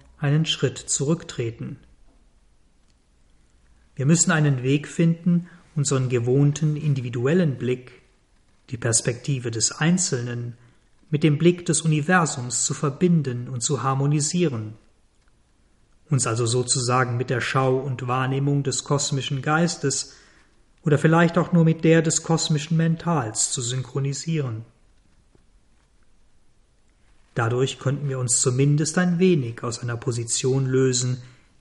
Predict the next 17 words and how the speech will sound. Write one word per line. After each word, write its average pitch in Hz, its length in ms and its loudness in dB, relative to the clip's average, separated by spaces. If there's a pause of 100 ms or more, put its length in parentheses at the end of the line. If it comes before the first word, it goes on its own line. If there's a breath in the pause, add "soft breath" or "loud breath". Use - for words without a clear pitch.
die 143 340 0 (320 loud breath)
ganz 151 300 0
automatisch 160 1000 0
alle 170 220 2
Dinge 165 340 2
nur 131 380 2
auf 120 180 -8
sich - 240 -6
selbst 160 420 -2
bezieht, 123 540 -4 (1160 soft breath)
und 120 140 -2
wir 117 120 0
könnten 135 400 0
uns 123 180 -6
einer 117 260 -4
wirklichen 151 540 0
Totalität, 123 840 -2